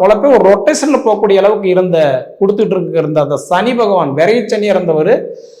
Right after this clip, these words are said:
இப்ப உங்களுக்கு வந்து ஜூலை மாசம் பதிமூணாம் தேதியே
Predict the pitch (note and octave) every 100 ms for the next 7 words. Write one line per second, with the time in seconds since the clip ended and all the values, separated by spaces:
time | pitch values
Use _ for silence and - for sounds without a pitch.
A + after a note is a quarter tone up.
0 | _ _ A#3 G3+ B3+ A#3 G#3 A3 C4 E3+
1 | G#3+ B3 B3 A3+ G#3 G3+ - E3+ A#3 A#3+
2 | A3+ G#3+ G3 F#3 G#3